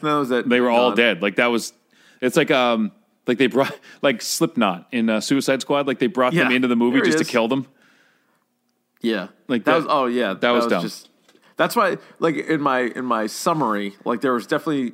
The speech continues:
Speaker 1: big chunks that I left out, but it was like they didn't matter. Like, they
Speaker 2: No,
Speaker 1: ultimately
Speaker 2: that didn't matter at all.
Speaker 1: didn't matter at all.
Speaker 2: And the other
Speaker 1: There's
Speaker 2: thing, too,
Speaker 1: also
Speaker 2: is
Speaker 1: a
Speaker 2: there
Speaker 1: line
Speaker 2: was
Speaker 1: he,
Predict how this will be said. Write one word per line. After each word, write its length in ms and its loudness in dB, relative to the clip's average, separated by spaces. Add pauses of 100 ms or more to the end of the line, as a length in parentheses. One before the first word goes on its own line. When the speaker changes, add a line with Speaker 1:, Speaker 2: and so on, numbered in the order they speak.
(140)
Speaker 1:
big 360 -4
chunks 340 -4
that 100 -2
I 80 0
left 300 -2
out, 220 0
but 80 -4
it 40 0
was 80 -4
like 160 -6
they 120 -2
didn't 260 -4
matter. 480 -4
Like, 160 -10
they 80 0
Speaker 2:
No, 60 2
Speaker 1:
ultimately 420 0
Speaker 2:
that 80 -6
didn't 220 0
matter 300 0
at 80 -4
all. 380 -6
Speaker 1:
didn't 240 -2
matter 300 0
at 60 -2
all. 100 0
Speaker 2:
And 180 2
the 100 4
other 120 0
Speaker 1:
There's 160 2
Speaker 2:
thing, 120 2
too, 120 4
Speaker 1:
also 40 2
Speaker 2:
is 60 0
Speaker 1:
a 20 -2
Speaker 2:
there 80 0
Speaker 1:
line 80 0
Speaker 2:
was 120 -4
Speaker 1:
he, 260 -6